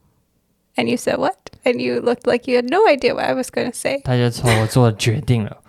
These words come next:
Speaker 2: <laughs> 我就说，"哈？什么决定？" Of course, I was just pretending to not know what you were
Speaker 1: Yeah,
Speaker 2: talking
Speaker 1: yeah, yeah.
Speaker 2: about. And then?
Speaker 1: And I told you, "I wanna marry you. I've decided to marry
Speaker 2: I don't
Speaker 1: you."
Speaker 2: remember how I responded. 我怎么回应？
Speaker 1: You
Speaker 2: 我忘记了。
Speaker 1: You didn't respond. You were kind of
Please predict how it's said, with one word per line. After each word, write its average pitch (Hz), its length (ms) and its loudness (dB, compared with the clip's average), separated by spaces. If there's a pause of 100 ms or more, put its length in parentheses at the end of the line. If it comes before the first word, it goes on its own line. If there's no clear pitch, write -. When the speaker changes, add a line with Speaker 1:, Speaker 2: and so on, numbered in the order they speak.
(160)
Speaker 2:
<laughs> - 100 -20
我 - 80 -2
就 139 60 6
说 165 180 2
，"哈？ 202 380 0
什 - 260 -10
么 110 120 -4
决 110 240 -2
定？" 110 260 -2 (720)
Of 120 160 -4
course, 151 260 0
I - 20 2
was 110 140 -2
just - 240 -10
pretending 123 540 -4
to 113 60 -14
not 107 200 -12 (120)
know 107 160 -10
what 110 180 -10
you - 120 -10
were - 80 -8
Speaker 1:
Yeah, 233 140 2
Speaker 2:
talking - 80 -6
Speaker 1:
yeah, 85 120 -4
yeah. - 220 -4
Speaker 2:
about. - 280 -10 (300)
And 120 160 -2
then? 151 200 -2 (480)
Speaker 1:
And - 100 0
I 226 80 -2
told 240 260 -2
you, - 140 -6
"I - 160 0
wanna 240 220 0
marry 240 400 -6
you. 269 100 -10 (180)
I've 233 100 0
decided 240 340 0
to - 120 -8
marry 147 220 -4
Speaker 2:
I - 20 -4
don't 156 120 2
Speaker 1:
you." 156 100 2
Speaker 2:
remember 147 240 2
how 131 180 0
I 104 60 -4
responded. 131 600 -10
我 123 80 -6
怎 123 100 -6
么 110 80 -8
回 107 160 -2
应？ - 60 2
Speaker 1:
You 117 80 -2
Speaker 2:
我 117 100 -6
忘 120 140 -6
记 113 140 -8
了。 - 180 -12
Speaker 1:
You 254 80 0
didn't 226 260 2
respond. - 520 -4 (280)
You 254 160 -2
were 262 100 4
kind 262 320 -2
of - 120 -4